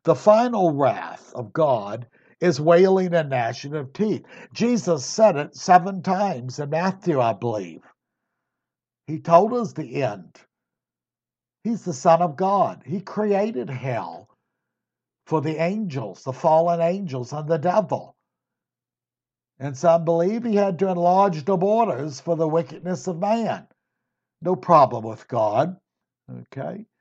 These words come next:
So he ought to know what he was talking about.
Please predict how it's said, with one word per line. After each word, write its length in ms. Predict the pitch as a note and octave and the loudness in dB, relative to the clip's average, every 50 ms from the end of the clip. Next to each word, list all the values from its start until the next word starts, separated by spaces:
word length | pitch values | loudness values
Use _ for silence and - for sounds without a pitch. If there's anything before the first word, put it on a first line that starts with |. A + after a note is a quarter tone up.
| _ _ _ _ - | _ _ _ _ -6
So 160 | - F#3+ F3 | -2 0 2
he 180 | F3+ A3 A3+ | 2 4 6
ought 100 | A3 G#3+ | 6 6
to 120 | G#3 G3 F#3 | 6 6 4
know 200 | E3 E3 D3+ D#3 | 2 2 2 2
what 380 | D3+ C#3 C#3 D3 E3 C#3+ - - | 2 2 2 2 2 2 -2 -8
he 220 | G#2 G2 C3+ C#3 | -12 -10 -6 -4
was 260 | C3 C3 C3 C3 - | -4 -2 -4 -4 -6
talking 520 | - - F3 G#3 G#3+ - - D#3+ D#3+ C#3 B2 | -4 2 4 4 4 4 0 -4 -6 -6 -4
about. 640 | A2+ F#2+ G2+ A2 G2+ - G#2 - - _ _ - - | -4 -2 -2 -2 -2 -4 -8 -12 -14 _ _ -20 -20